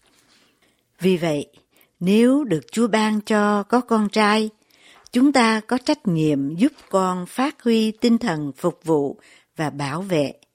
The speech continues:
Dùng sức mạnh của phái nam không phải để tranh giành, lấn lướt hay bắt nạt người khác, nhưng để bênh vực và bảo vệ chị em gái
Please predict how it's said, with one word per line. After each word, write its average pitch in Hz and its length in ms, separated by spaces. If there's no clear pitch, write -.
Dùng 190 300
sức - 260
mạnh 156 280
của 156 140
phái 220 240
nam 214 340
không - 200
phải 170 420
để 170 200
tranh 220 340
giành, 147 260
lấn 202 300
lướt 240 240
hay 220 200
bắt 247 180
nạt 156 260
người 147 200
khác, 160 340
nhưng 214 260
để 151 180
bênh 214 320
vực 160 280
và 170 120
bảo 165 460
vệ 156 380
chị 160 260
em 185 220
gái 185 440